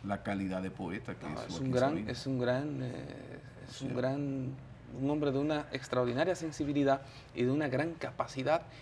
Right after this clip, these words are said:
Speaker 2: y conocimiento de la literatura universal, que fue lo que estudió, sobre
Speaker 1: Sí,
Speaker 2: todo
Speaker 1: señor.
Speaker 2: en lengua francesa.
Speaker 1: Ujú.
Speaker 2: Pero, eh, además es un poeta finísimo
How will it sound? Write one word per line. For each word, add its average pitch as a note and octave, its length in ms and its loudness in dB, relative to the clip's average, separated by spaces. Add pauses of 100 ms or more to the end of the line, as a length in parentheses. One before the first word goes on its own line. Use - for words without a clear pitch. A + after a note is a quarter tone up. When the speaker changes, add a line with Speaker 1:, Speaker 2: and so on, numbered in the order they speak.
(120)
Speaker 2:
y C#3 80 -6
conocimiento A#2+ 680 0
de C#3 100 2
la A#2+ 80 4
literatura C#3+ 680 6
universal, D3 680 2 (340)
que - 120 -6
fue C#3 120 2
lo C3 120 4
que C3+ 80 0
estudió, B2+ 340 0
sobre A2+ 280 2
Speaker 1:
Sí, - 60 -8
Speaker 2:
todo C#3+ 200 2 (100)
Speaker 1:
señor. A2+ 300 -2
Speaker 2:
en B2 100 4
lengua C#3+ 240 6
francesa. C#3+ 480 2 (400)
Speaker 1:
Ujú. G#2+ 180 2
Speaker 2:
Pero, C#3 460 10 (160)
eh, B2+ 580 4
además A2 440 0
es - 160 -6
un A#2+ 180 -2
poeta A#2+ 600 0
finísimo C3+ 720 -4